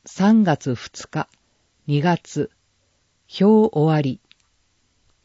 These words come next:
特別徴収の納付月は、年金支給月の年六回です。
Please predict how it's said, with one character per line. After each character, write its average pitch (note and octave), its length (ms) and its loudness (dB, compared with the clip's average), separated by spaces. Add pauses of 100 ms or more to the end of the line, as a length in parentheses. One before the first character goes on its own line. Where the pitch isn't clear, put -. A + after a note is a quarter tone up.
(1160)
特 A#3+ 300 2
別 B3+ 300 4
徴 B3 280 4
収 E3+ 300 2
の B2+ 100 2
納 D3+ 240 2
付 G#3+ 180 0
月 F3+ 280 0
は、 A#2 200 -4 (460)
年 G#3 280 4
金 G#3 340 2
支 - 240 -10
給 G3+ 240 4
月 E3 300 -2
の A#2+ 220 -2 (240)
年 F3 340 2
六 B2+ 180 -4 (140)
回 F#3 260 -2
で A2 100 -4
す。 - 300 -14